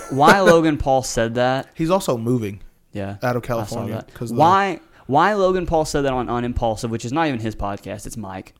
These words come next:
Speaker 1: Mike's a thousand times better than him on that podcast.
Speaker 2: I agree.
Speaker 1: But the reason that he said that was because f-, like, five or six years ago when he made the video
Speaker 2: Yeah.
Speaker 1: about his glasses, Ethan Klein from the H three podcast and Ian, the guy at iDubbbz, his channel, they made a video making fun of him,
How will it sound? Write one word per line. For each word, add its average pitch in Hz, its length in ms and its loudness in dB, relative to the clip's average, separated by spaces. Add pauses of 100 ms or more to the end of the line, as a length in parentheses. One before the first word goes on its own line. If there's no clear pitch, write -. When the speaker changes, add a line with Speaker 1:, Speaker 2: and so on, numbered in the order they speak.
Speaker 1:
Mike's 127 220 -6 (240)
a 113 60 -6
thousand 104 380 -6
times 98 180 -12
better 95 220 -8
than 98 100 -12
him 98 100 -12
on 95 80 -14
that 92 120 -16
podcast. - 360 -12
Speaker 2:
I 139 120 4
agree. 113 280 -4 (320)
Speaker 1:
But 147 340 4 (340)
the 139 120 4
reason 165 300 4
that 170 100 0
he 151 120 0
said 131 260 -2
that 117 180 -2
was 117 140 -6
because 110 600 -2 (420)
f-, - 200 -16
like, - 200 -6
five 180 400 0
or 180 60 0
six - 300 -6
years 131 200 -2
ago 113 100 -2
when 107 80 -4
he 107 60 -4
made 110 120 -2
the 107 100 -4
video 113 460 -4
Speaker 2:
Yeah. 120 300 -4 (160)
Speaker 1:
about 107 260 -2
his 113 160 -6
glasses, 110 460 -4 (280)
Ethan 160 300 -2
Klein 135 280 -2
from 131 80 -4
the 120 60 -4
H 120 120 -8
three 123 80 -6
podcast 110 460 -4
and 107 180 -8
Ian, 107 400 -4 (160)
the 113 60 -14
guy 107 260 -2
at 104 80 -6 (180)
iDubbbz, 98 220 -8
his 117 160 -8
channel, 104 260 -8 (180)
they 160 100 2
made 180 180 0
a 170 60 0
video 151 260 0
making 131 280 -4
fun 98 220 -12
of 98 80 -16
him, 104 140 -20